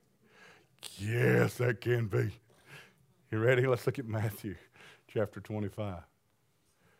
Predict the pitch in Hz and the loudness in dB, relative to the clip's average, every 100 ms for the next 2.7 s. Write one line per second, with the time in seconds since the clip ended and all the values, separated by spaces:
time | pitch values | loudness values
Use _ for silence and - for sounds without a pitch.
0 | _ _ _ - 104 95 113 135 - _ | _ _ _ -8 -4 2 2 2 -4 _
1 | _ _ - - 139 139 - 202 190 160 | _ _ -14 2 4 4 6 8 8 4
2 | 135 113 156 147 113 107 107 | 4 6 8 8 4 -2 -6